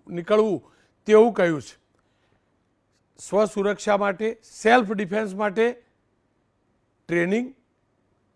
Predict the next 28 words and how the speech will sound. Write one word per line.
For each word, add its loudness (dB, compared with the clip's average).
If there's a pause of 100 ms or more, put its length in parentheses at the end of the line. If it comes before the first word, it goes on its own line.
(300)
એ -6
માટેની -2
તૈયારી, 0 (360)
એ 4
વાત 4
અલગ 2
છે, 0 (280)
અને 4 (500)
રિવોલ્વર 0
લટકાવીને -6
ફરવું -8 (480)
એવું 8
કહેવું, 0 (520)
એ -2
બંને -4
વાત -6
અલગ -10
છે. -20 (280)
અને -2
હું 0 (100)
એટલે 8
જ 0
કહું 8
છું, -14 (500)
શું -2 (400)
આપણા 4
ગુજરાતની 2
અંદર 4